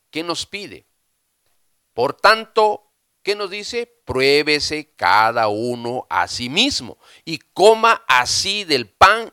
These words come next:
y beba de la copa". Quiere decir que debemos examinarnos,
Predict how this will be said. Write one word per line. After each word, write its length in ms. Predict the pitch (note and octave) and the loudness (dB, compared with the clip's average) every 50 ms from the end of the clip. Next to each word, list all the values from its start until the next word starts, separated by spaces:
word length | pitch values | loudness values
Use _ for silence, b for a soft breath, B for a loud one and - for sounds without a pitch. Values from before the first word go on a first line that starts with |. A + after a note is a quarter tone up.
| _ _ | _ _
y 180 | C3 B2+ A#2+ | -12 -12 -12
beba 600 | G#2+ G2+ A#2 D3 D#3 D#3 D#3 C#3+ D3 C#3+ C#3+ C3+ | -6 0 2 2 2 2 2 2 2 2 0 -2
de 160 | B2 G#2 G#2+ | -6 -8 -8
la 200 | G#2+ G#2 G#2 - | -6 -6 -6 -6
copa". 460 | - - A2+ G#2 - _ - - - _ _ _ | -6 -6 -6 -6 -8 _ -20 -20 -20 _ _ _
Quiere 280 | - D#3+ G3 G#3+ A3+ | -2 0 2 2 0
decir 480 | G#3+ A3 G#3 - - E3 C#3+ G#2+ F#2 _ _ _ _ b b b b b b b _ | -2 -4 -6 -6 -8 -8 -10 -10 -12 _ _ _ _ b b b b b b b _
que 120 | - A2 | -16 -14
debemos 560 | G#2+ A2 A2+ A#2 C#3 D3 D3+ D3 C#3+ - - - | -14 -12 -8 -8 -8 -8 -8 -10 -12 -12 -14 -12
examinarnos, 1500 | - D#3+ F3 E3 E3+ - - - F3 D#3 D#3 D#3 D#3 D#3 D#3 D#3+ E3+ F3 F3 D#3+ C3 A2 G2+ F2 D#2+ F2 - - _ | -10 -8 -8 -8 -8 -10 -8 -6 -6 -6 -6 -8 -10 -6 -2 0 2 2 0 -2 -4 -10 -16 -20 -20 -20 -20 -20 _